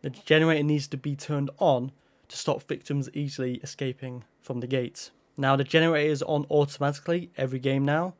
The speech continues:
but the car battery you still have to do every game. So you need to make sure that's on,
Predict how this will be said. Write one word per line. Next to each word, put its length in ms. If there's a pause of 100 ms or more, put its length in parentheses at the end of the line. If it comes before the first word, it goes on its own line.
but 140
the 80
car 240
battery 680 (240)
you 120
still 220
have 180
to 80
do 200
every 140
game. 380
So 420 (180)
you 60
need 140
to 40
make 200
sure 200
that's 300
on, 300